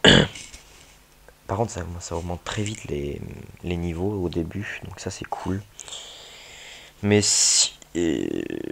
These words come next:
qu'est-ce que je veux dire ? Je sais plus, je sais plus, je sais plus, je sais plus, je sais plus.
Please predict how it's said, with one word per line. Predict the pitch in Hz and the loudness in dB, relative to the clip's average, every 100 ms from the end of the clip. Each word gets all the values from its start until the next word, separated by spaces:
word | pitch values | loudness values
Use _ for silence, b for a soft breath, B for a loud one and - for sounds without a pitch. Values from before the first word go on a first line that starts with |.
| 50 50 50 50 50 50 50 50 50 50 50 - - - | -8 -8 -8 -10 -12 -12 -12 -12 -14 -16 -16 -16 -14 -2
qu'est-ce | - - | -2 2
que | 98 | 2
je | 95 | 4
veux | |
dire ? | 78 71 - - - - | 4 2 -2 -6 -4 6
Je | 101 | 8
sais | 90 - | 10 8
plus, | - - - 50 | 6 0 0 2
je | - | 2
sais | - - | 2 2
plus, | - - - | 0 2 4
je | - | 4
sais | - - | 2 0
plus, | - - | -4 -4
je | - - | -2 0
sais | - - | 0 -2
plus, | - - | -8 -6
je | - | -6
sais | - - | -4 -4
plus. | - | -6